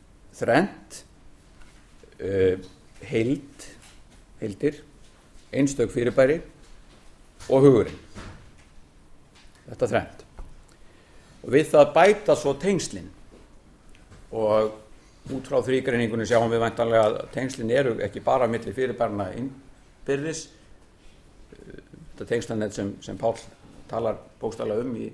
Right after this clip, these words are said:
í þessari klausu, heldur líka á milli fyrirbæranna og heildarinnar annars vegar og fyrirbæranna og hugans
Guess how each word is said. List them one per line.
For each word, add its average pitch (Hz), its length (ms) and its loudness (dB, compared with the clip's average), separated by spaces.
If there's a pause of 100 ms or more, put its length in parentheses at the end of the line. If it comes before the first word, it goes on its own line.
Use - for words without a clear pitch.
(1120)
í 98 80 -10
þessari 104 460 -4
klausu, 123 400 -2 (420)
heldur 123 260 -2
líka 156 340 4
á - 40 2
milli 143 300 0
fyrirbæranna 127 640 0
og 104 100 2
heildarinnar 143 540 0 (640)
annars 131 200 -4
vegar 143 240 2 (800)
og - 80 -10
fyrirbæranna 117 560 2
og 104 80 0
hugans 147 460 4